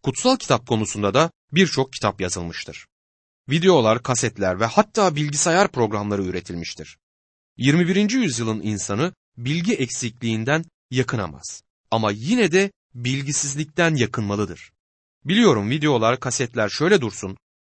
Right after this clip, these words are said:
kutsal yazılar hakkında Türkçe olarak kaynak kitaplarımız az. Ama biz neyi bekliyoruz? Her şeyin armut piş, ağzıma düş şeklinde bize sunulmasını mı?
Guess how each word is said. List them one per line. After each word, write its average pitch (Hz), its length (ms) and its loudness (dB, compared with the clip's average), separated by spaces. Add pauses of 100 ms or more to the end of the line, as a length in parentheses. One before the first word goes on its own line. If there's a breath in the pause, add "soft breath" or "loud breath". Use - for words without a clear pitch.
(180)
kutsal 208 440 0
yazılar 156 360 2
hakkında 113 520 -4
Türkçe 214 300 -2
olarak 123 340 2 (240)
kaynak 160 480 0
kitaplarımız 120 680 0 (100)
az. - 400 -6 (520)
Ama 131 320 2
biz 208 360 -4 (120)
neyi 139 280 2
bekliyoruz? 87 640 -4 (340)
Her 233 240 6
şeyin 156 360 2
armut 127 400 2
piş, - 260 -2
ağzıma 135 440 4
düş 196 140 -4
şeklinde 120 500 -2
bize 147 160 -2
sunulmasını 131 540 2
mı? 87 120 -4